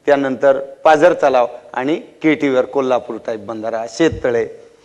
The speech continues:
हे सगळ्या प्रकारचं काम केलं. त्यामुळे डोंगरावरचं पाणी थेंब डोंगरावर थांबला, ओढ्यातला ओढ्यात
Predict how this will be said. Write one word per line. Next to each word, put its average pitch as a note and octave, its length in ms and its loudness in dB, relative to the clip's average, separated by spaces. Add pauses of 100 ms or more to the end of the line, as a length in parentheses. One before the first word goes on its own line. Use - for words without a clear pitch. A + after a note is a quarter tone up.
(140)
हे F3 60 -6
सगळ्या D#3+ 520 4
प्रकारचं F#3+ 440 2
काम D#3+ 240 0
केलं. B2+ 260 -2
त्यामुळे D3+ 540 -2
डोंगरावरचं D3 680 2
पाणी C#3+ 400 -2
थेंब C3+ 160 -4
डोंगरावर C3 420 0 (100)
थांबला, B2 240 -8 (300)
ओढ्यातला C#3 440 4
ओढ्यात C3+ 280 2